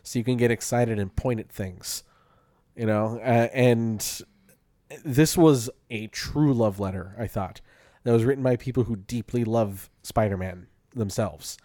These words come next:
And they understood it wasn't just enough to put the old suits up on the screen and, and get the claps, which they did, but they, they, it resonates because they put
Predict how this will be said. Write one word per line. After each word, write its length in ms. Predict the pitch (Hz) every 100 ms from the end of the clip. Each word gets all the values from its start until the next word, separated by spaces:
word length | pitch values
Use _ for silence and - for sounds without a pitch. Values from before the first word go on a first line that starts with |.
| _ _ _ _ _ _ _ _
And 340 | 131 120 113 113
they 200 | 131 143
understood 500 | 139 147 139 160 139
it 80 |
wasn't 320 | 113 135 143 120
just 220 | 143 -
enough 220 | 131 123
to 80 | 123
put 180 | 151 -
the 80 |
old 160 | 131 120
suits 260 | - 127 -
up 80 |
on 80 | 120
the 60 | 120
screen 460 | - 131 120 117
and, 500 | 120 123 117 113 113
and 220 | 117 120 113
get 160 | 113
the 80 | 120
claps, 420 | - 117 123 -
which 160 | 131 117
they 140 | 165
did, 400 | 156 143 107 123 - - - - _ _ _ - 127 -
but 360 | 151 123 104 _ _ _ _ _ _ _
they, 540 | 147 127 139 127 120 _ _ _
they, 320 | 147 127 135 -
it 140 | 147 120
resonates 640 | 113 151 151 139 120 113
because 380 | - 127 - 117
they 160 | 117 120
put 280 | - 131